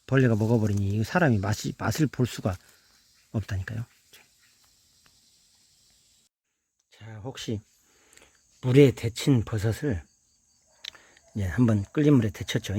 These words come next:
소금 한 주먹 넣고 데친 버섯을 한번 관찰 한번 해보시라고 이렇게 한번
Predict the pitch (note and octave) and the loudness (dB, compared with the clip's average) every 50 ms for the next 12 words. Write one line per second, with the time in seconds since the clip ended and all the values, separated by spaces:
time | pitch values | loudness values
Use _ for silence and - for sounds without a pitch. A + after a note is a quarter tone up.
0 | C3+ E3+ F3 _ _ _ - - C#3+ C3 A2+ A2+ A#2+ A#2 G#2+ F#2+ F#2 F#2 F#2 - | 0 0 -2 _ _ _ -6 -4 -2 0 2 2 2 2 0 0 -2 -4 -6 -6
1 | - A#2 D3+ E3+ - _ _ _ _ _ _ _ _ _ _ _ - - - - | -4 -4 -4 -4 -6 _ _ _ _ _ _ _ _ _ _ _ -8 -8 -4 2
2 | - C#3 G#2+ F#2+ G#2 G2 A2 A2 F2+ - F#2+ F#2+ F2+ F2+ G2 G2+ F#2 D#2+ - _ | 4 4 4 4 2 0 0 -2 -2 -2 -4 -4 -4 -2 -2 -2 -2 -4 -6 _
3 | _ _ _ _ _ _ _ _ _ _ _ - - - A#2+ - B2 A2+ G#2+ G2+ | _ _ _ _ _ _ _ _ _ _ _ -8 -2 -2 0 2 2 2 2 2
4 | G2 F#2+ G#2 A2 G2+ F#2 - - G2+ F#2+ G#2+ A2+ F#2+ E2+ - - - F#2+ - - | 2 0 0 0 -2 -4 -6 -6 -8 -6 -4 -4 -4 -6 -8 -10 -14 -12 -10 -8
5 | G2 F2 F#2 _ _ _ _ - - - - _ _ - - G2+ F#2+ F#2+ F#2 F#2+ | -8 -8 -8 _ _ _ _ -20 -20 -20 -20 _ _ -12 -10 -6 -6 -4 -6 -6